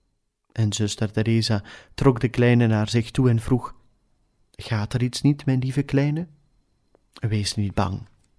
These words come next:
Ik zal terugkomen. En ik zal altijd uw ma blijven." Het kleintje begon dadelijk te lachen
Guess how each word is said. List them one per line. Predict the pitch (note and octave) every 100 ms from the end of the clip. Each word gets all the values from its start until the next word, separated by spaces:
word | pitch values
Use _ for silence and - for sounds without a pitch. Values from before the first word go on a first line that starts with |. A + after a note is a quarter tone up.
| _ - - -
Ik | D#3 -
zal | G3+ G#3+
terugkomen. | G#3+ A3 - A#2 F#2+ - - _ _ _ _ _ _ _ _
En | - B2+ A#2+ - - _ -
ik | C3
zal | - A2
altijd | A2 A2+ A2+ A2+
uw | B2+
ma | G#2+ A2 F#2
blijven." | G2 G2+ F2+ - - _ _ _ _ _ _ _ _ _ _ _ _ _ _ _
Het | - -
kleintje | B2+ C3 C#3+ B2+
begon | A#2 A#2
dadelijk | A2 A2 G#2+ G#2 -
te | G2+
lachen | F#2+ -